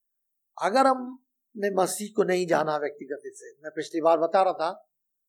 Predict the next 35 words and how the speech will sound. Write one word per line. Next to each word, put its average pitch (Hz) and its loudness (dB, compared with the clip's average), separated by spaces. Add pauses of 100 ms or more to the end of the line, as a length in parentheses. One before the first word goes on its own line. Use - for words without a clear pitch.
(180)
मैंने 147 -12
कुछ 151 -10
अपनी 151 -12
साक्ष्य 160 -4
भी 165 -8
दी 165 -8
थी, 165 -18 (140)
पिछली 165 -12
बार 156 -2
बता 151 -8
रहा 143 -8
था 156 -10 (300)
कि 151 -8
डॉक्टर 160 2
विली 165 -2
ग्राम 160 -2
कहते 160 -2
हैं 170 -6 (540)
कि 165 2
अगर 151 2
मोटर 160 0
कार 156 2 (360)
गैरेज 160 -2
में 165 -10
कोई 160 -2 (320)
बच्चा 151 -2
पैदा 160 -2
हो 156 0
जाए, 160 -4 (380)
तो 202 -12
मोटर 214 0
कार 202 2
नहीं 202 0
बन 175 0
जाता। 139 -6